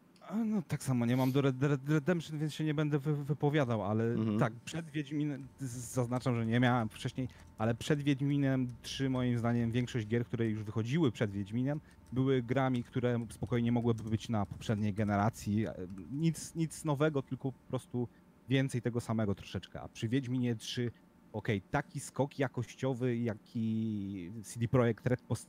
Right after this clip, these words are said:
Speaker 1: zrobiło w stosunku do Wiedźmina dwa nawet, to, to naprawdę niespotykane, jeżeli chodzi o inne gry. Teraz wiadomo, że każdą praktycznie następ-, wszystko jest kontynuacjami prawie, które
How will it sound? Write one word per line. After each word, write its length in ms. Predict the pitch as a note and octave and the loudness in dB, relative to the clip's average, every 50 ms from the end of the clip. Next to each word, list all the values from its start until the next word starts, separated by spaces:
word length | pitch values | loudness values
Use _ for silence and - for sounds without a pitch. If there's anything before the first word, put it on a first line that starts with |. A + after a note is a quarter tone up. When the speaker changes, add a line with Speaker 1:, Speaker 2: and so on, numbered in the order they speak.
| - | -16
Speaker 1:
zrobiło 540 | - A2+ A2 - A2+ A2 G#2 B2 C#3 C3+ B2 | -14 -14 -10 -6 -4 -4 0 2 2 2 2
w 40 | - | 0
stosunku 420 | - - A2+ - B2 A#2 G#2 A#2 | -2 -6 -4 -2 -2 -4 -2 2
do 100 | G#2+ G#2+ | 2 2
Wiedźmina 380 | G2+ G#2+ F#2+ G#2 G#2 G2+ F#2 F2 | 2 2 0 0 0 2 2 0
dwa 220 | F#2 F#2+ A2+ B2+ | 2 2 2 2
nawet, 380 | B2+ A#2+ A2+ G2 A#2 B2+ - - - - - - _ - - - - | 2 2 2 4 2 2 0 -2 -20 -20 -20 -20 _ -20 -20 -14 -4
to, 280 | - A#2+ A2+ A2 G#2+ G#2+ - | 0 2 2 2 2 0 0
to 180 | - G#2+ G#2+ G#2 F#2+ A2 G#2+ - - F#2+ - - - - - - | 0 0 0 -2 -4 -8 -14 -14 -16 -18 -18 -20 -20 -20 -12 -4
naprawdę 500 | B2+ A2+ G#2+ - C3 B2+ B2+ C3 B2+ A#2+ | -2 -2 2 2 2 2 4 2 2 4
niespotykane, 720 | B2 B2 A#2+ - - B2+ - A#2 - - A2+ A2+ A#2 A2 | 4 4 2 2 2 0 0 0 0 0 0 2 4 4
jeżeli 260 | G#2 G#2+ G#2 G2+ G#2 | 2 2 2 0 -2
chodzi 300 | A2 - A2+ G#2+ G#2 G#2 | 0 0 0 0 0 0
o 40 | G2+ | 0
inne 260 | G2+ G#2 G2 G2+ F#2+ | 0 0 0 0 -2
gry. 140 | F2+ E2+ F2 | -2 -4 -4
Teraz 260 | - D#3 D3+ D3 C3+ | 0 2 2 2 4
wiadomo, 320 | C3+ C#3+ C3 C#3 C3+ B2+ A2+ | 2 2 2 2 2 2 0
że 100 | G#2+ G#2+ | 0 0
każdą 340 | - B2+ B2 A#2+ A#2+ A#2 G#2+ | 0 0 0 2 0 0 -2
praktycznie 400 | A2+ G#2 - - B2 - - A2 | -2 -4 -4 -6 -6 -4 -2 -2
następ-, 440 | G#2 G2+ - A2+ G#2+ A2 G#2 G2+ B2+ C#3+ - - - | -2 -2 -2 -2 -2 -2 -4 -4 -8 -10 -14 -14 -12
wszystko 300 | - - G3 - - E3+ | -6 -6 -6 0 4 4
jest 140 | D3 C3 - | 4 4 4
kontynuacjami 800 | - C3+ A#2+ - B2+ B2+ A#2 A2+ G#2 - - B2+ B2+ C3+ C3 A2 | 4 0 2 4 6 6 8 8 6 6 6 6 6 6 4 4
prawie, 400 | - - A#2+ A2 A2+ A#2+ A#2 A2 - - - - - - | 4 2 2 4 4 4 4 4 2 -4 -20 -20 -20 -8
które 480 | - - C3 B2 C3+ C3 A#2 A#2 A2 | 2 2 4 6 6 6 6 4 0